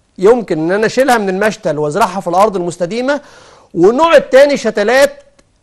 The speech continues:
ما ي-، بيبقى عندي فيه مشكله لو انا جيت انقلها، اللي هي الشتلات التي لا تتحمل الشتل. طيب، الشتلات اللي لو انا هزرعها في اسس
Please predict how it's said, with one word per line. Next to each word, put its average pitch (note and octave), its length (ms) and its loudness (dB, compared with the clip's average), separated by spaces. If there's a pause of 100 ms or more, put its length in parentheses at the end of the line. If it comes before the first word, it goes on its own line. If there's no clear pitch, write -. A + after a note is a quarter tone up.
(160)
ما F#3+ 220 0
ي-، C4 320 2
بيبقى G3+ 880 0
عندي C#4+ 240 0
فيه D4+ 240 -4
مشكله C4 560 0
لو F#3+ 240 2
انا C4 140 2
جيت C#4 200 -2
انقلها، C#4 600 2 (400)
اللي G3+ 180 0
هي C4 120 6
الشتلات A3 480 -2
التي A3+ 340 -4
لا G3+ 180 0
تتحمل G3+ 560 -6 (140)
الشتل. - 380 -20 (340)
طيب، A2+ 200 -10 (480)
الشتلات B3+ 640 2 (260)
اللي F#3 440 -4
لو F3 120 2
انا A#3 260 2
هزرعها G3+ 420 0
في G3 300 0
اسس - 480 -6